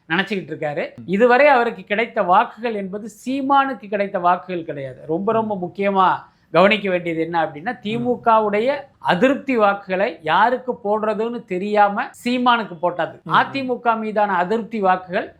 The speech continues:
Speaker 1: அதே நேரம் அது தி மு கவுக்கும் போடக்கூடாதுன்னு நினைச்ச ஒரு கூட்டம் சீமானுக்கு போட்டாங்க. இதுதான் அந்த முப்பத்தாறு லட்சத்துக்கான கணக்கு. இப்போ வரப்போற தேர்தல்ல சீமானுடைய லட்சணம் என்னங்கிறது தெரிய போகுது.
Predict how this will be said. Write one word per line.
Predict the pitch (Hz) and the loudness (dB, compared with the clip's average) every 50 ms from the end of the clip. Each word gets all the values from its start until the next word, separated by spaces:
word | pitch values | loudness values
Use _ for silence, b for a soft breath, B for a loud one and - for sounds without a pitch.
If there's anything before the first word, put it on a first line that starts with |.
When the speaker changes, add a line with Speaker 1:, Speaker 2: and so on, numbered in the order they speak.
| _ _ _ _ _ | _ _ _ _ _
Speaker 1:
அதே | - - 175 196 247 277 | -2 2 4 4 4 4
நேரம் | 262 233 233 269 277 | 4 2 2 2 2
அது | 247 214 190 | 0 -2 -4
தி | - 220 247 262 | -6 -6 -4 -4
மு | 269 269 220 | -4 -2 0
கவுக்கும் | 247 247 240 240 254 233 196 | 0 0 0 0 -4 -8 -4
போடக்கூடாதுன்னு | - 202 214 220 226 220 226 220 220 220 220 220 240 233 214 196 | -4 0 0 0 0 0 0 2 2 2 2 0 -4 -4 -6 -6
நினைச்ச | 202 208 202 - 208 | -6 -6 -4 -2 -2
ஒரு | 190 185 175 - | -2 -2 -4 -6
கூட்டம் | - 214 220 196 - 294 - - - - - - - - - - - | -8 -8 -6 -4 -4 -4 -4 -6 -12 -20 -20 -20 -20 -20 -16 -6 -2
சீமானுக்கு | 233 233 226 220 202 190 175 - - - | -2 2 4 4 4 2 2 -2 -4 -6
போட்டாங்க. | 160 151 - 143 139 139 151 | -4 -2 -2 -4 -4 -6 -6
இதுதான் | 147 160 180 185 226 226 247 269 269 | -6 -4 -2 2 4 4 4 4 4
அந்த | 247 208 202 | 2 0 -2
முப்பத்தாறு | 185 175 - - 220 220 - 202 190 185 185 | -4 -2 -2 -2 0 2 2 2 2 2 0
லட்சத்துக்கான | 175 175 - 208 - 196 180 180 180 165 156 | -2 -4 -6 -8 -6 -4 -2 -2 -2 -4 -4
கணக்கு. | - 156 160 175 160 - - | -4 -4 -4 -4 -6 -8 -10
இப்போ | - - 139 | -10 -8 -2
வரப்போற | 127 139 165 208 269 285 285 311 302 285 277 254 190 | 2 4 4 6 4 4 6 6 6 6 6 4 2
தேர்தல்ல | - 214 233 254 247 233 233 220 269 269 - | 0 0 2 2 2 0 -2 -2 -4 -4 -4
சீமானுடைய | 240 247 247 247 240 233 226 214 202 202 202 190 170 | -6 -2 0 0 0 0 0 0 0 0 2 2 2
லட்சணம் | 170 175 175 - 233 220 214 | 0 -2 -2 -2 -2 -2 0
என்னங்கிறது | 196 185 180 185 190 190 190 180 180 185 190 196 175 | -2 -2 -2 -2 -4 -4 -2 -4 -4 -4 -4 -4 -4
தெரிய | - 180 180 185 196 190 175 | -4 -2 -2 0 0 -2 -2
போகுது. | 151 160 156 156 156 160 - - | -4 -6 -8 -8 -8 -10 -12 -16